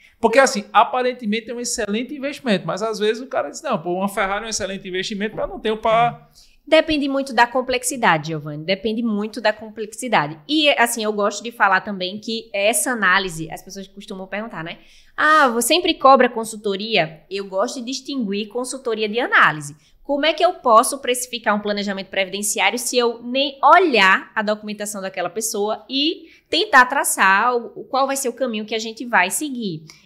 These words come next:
Speaker 2: Então, pra essa análise prévia, eu, Kátia,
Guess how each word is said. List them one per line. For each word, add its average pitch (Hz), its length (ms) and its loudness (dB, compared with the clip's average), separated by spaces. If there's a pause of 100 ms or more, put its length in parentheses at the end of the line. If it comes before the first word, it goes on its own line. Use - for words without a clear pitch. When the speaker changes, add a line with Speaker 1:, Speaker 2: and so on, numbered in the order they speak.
Speaker 2:
Então, 220 360 0
pra 277 280 4
essa 330 200 -4
análise 190 460 -4
prévia, 180 460 -4
eu, 190 320 0
Kátia, 170 640 -8